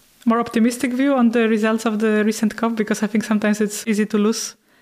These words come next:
hope following those negotiations. We are nearing the end of our interview, and we normally ask our guests for their recommendations for policymakers.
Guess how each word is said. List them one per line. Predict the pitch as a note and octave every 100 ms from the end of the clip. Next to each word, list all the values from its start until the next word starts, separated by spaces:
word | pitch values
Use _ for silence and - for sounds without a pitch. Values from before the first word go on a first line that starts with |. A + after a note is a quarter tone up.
| _
hope | - A3+ A#3+
following | - A#3+ A3+ G#3+
those | G#3+ G#3+
negotiations. | G#3+ A3 A3 A3 B3+ C#4+ - _ _ _ - _ -
We | A#3
are | A#3+
nearing | B3+ C4+ A#3+
the | A#3 B3
end | C4
of | C4+
our | B3+ B3
interview, | B3 B3 A3+ B3 C4+
and | B3+ A3 A3
we | A#3 A3+ A#3
normally | A#3 B3+ B3+ A#3+
ask | B3 B3 -
our | B3+
guests | A#3 A#3+ -
for | - A3
their | G#3+
recommendations | G#3+ G#3+ A3 G#3+ A#3 A#3 A3+
for | - G#3 G#3 G3+ -
policymakers. | B3+ A#3+ A3 G3 - A3 C4+ -